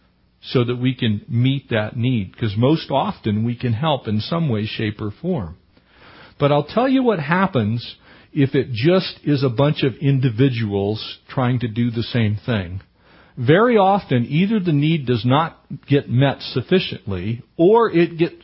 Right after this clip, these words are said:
gets met in a way that's not really beneficial to the end result. I can tell you that we've had people that have gotten in amongst, and I will tell you, they are wolves,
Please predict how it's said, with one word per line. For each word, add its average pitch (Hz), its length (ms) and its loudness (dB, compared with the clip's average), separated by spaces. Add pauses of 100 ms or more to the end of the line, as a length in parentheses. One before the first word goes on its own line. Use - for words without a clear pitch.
(160)
gets 165 280 -2
met 143 340 2
in 139 140 0
a 139 60 2
way 131 260 2
that's - 480 -6 (240)
not 143 340 -2
really 135 260 -2
beneficial 117 640 -2
to 123 140 -4
the 110 180 0
end 107 120 0
result. 107 540 -4 (720)
I 120 100 0
can 143 200 -2
tell 214 200 0
you 170 160 2
that 107 140 0
we've 127 180 0
had 151 260 -4
people 113 340 -4
that 104 100 -2
have 107 180 -4
gotten 113 300 0
in 123 140 4
amongst, 117 540 0
and 107 380 -2
I 123 140 0
will 151 180 0
tell 190 240 0
you, 120 160 0
they 139 140 -2
are 156 120 2
wolves, 160 540 -2